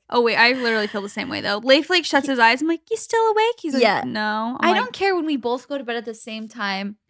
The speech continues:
Speaker 2: initially.
Speaker 1: Are you saying get into bed at the same time?
Speaker 2: Yeah, yeah. Get into bed at the same time.
Speaker 1: Oh, I have,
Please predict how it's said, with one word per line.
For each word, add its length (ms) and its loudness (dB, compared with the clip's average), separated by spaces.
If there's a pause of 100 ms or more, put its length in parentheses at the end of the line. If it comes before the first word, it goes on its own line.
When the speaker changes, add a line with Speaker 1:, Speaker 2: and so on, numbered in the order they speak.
(140)
Speaker 2:
initially. 680 0
Speaker 1:
Are 80 2
you 60 4
saying 520 2
get 160 0
into 320 -10
bed 140 -2
at 60 -6
the 60 -12
same 140 0
time? 300 0 (120)
Speaker 2:
Yeah, 140 6
yeah. 180 4
Get 240 -4
into 240 -4
bed 140 0
at 80 -6
the 60 -18
same 200 -12
time. 160 -2
Speaker 1:
Oh, 360 6
I 140 8
have, 200 0